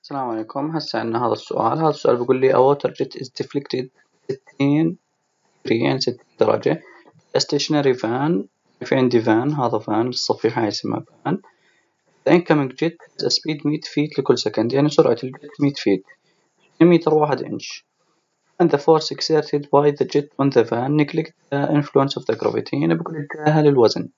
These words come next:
يعني أنا ما بدي قوة. تمام، هسه دائما بدنا نعمل كنترول volume. شو الكنترول فوليوم اللي بدي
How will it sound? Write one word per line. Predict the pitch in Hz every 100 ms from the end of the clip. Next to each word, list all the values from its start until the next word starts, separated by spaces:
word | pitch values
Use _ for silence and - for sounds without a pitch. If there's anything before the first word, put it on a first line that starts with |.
| _ -
يعني | - 139
أنا | 147
ما | 156
بدي | 139 -
قوة. | - _ _ _ _ _ _ _ _ _ _ -
تمام، | 135 151
هسه | - 180
دائما | 196 196 185
بدنا | 175 165
نعمل | 175 165 156
كنترول | - _ 156 147
volume. | 143 98 98 107 110 _ -
شو | -
الكنترول | 220 190 - 147
فوليوم | 147 139 135
اللي | 123
بدي | 123 -